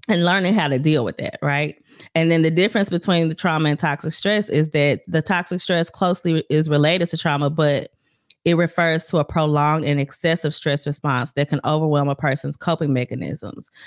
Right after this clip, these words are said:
And so unlike typical stress that we may have on a day-to-day basis, which can be manageable or even beneficial in moderate amounts,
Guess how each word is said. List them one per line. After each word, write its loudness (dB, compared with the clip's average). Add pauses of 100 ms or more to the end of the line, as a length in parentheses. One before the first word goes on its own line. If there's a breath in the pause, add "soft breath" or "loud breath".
(120)
And 2
so -2
unlike -2
typical 0
stress -2
that 0
we 2
may 2
have 2
on 2
a 0
day-to-day 0
basis, 0
which -2
can -2
be 0
manageable 0
or 2
even 2
beneficial 0
in 2
moderate 0
amounts, 0